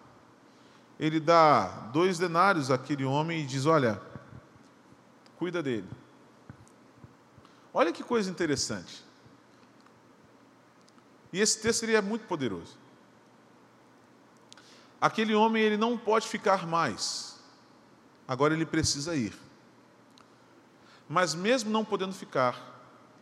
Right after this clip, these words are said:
ele apara-, ele aparamenta, ele dá condições, ele dá ferramentas a alguém para que cuide daquele homem.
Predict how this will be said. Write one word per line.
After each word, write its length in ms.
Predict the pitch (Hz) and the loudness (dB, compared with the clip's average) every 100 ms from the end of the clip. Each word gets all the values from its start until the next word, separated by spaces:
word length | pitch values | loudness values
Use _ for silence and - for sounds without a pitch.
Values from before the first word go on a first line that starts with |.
| - - - - | -20 -20 -20 -12
ele 160 | 160 175 | -2 -2
apara-, 440 | 180 185 175 165 - | 0 2 2 2 -2
ele 120 | 156 | -2
aparamenta, 840 | 160 185 180 160 180 175 - 101 104 - - - - _ _ - 131 | 0 0 0 -2 -6 -8 -8 -8 -8 -20 -20 -20 -20 _ _ -16 -8
ele 160 | 135 | -8
dá 520 | 120 147 156 143 117 - | -2 2 4 4 0 -6
condições, 920 | 170 160 160 - 175 180 156 107 - 135 | -8 -8 -8 -6 -2 -2 -2 -4 -4 -4
ele 140 | 135 | 2
dá 120 | 151 | 2
ferramentas 1500 | 151 175 165 175 143 151 180 - 101 87 - - - - - - - - | 2 -4 -4 -4 -2 -2 -4 -4 -6 -4 -4 -4 -6 -12 -18 -20 -20 -6
a 80 | 135 | 2
alguém 800 | 135 135 139 131 131 147 208 214 - - - - - - | 4 4 4 2 2 2 -4 -10 -16 -20 -20 -20 -20 -2
para 140 | 151 147 | 2 2
que 160 | - | -2
cuide 380 | - 165 202 151 | -8 -6 -6 -4
daquele 320 | 131 - 139 | -6 -4 -2
homem. 340 | 117 101 101 | -2 -4 -8